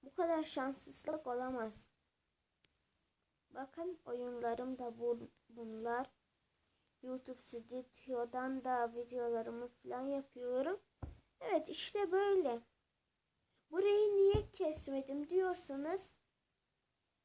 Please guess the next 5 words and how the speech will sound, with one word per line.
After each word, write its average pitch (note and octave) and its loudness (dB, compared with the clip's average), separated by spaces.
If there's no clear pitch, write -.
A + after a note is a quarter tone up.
yani D#4 0
sizin A#4+ 2
de D#4+ 4
bilmenizi C4 -2
istedim. A3 -6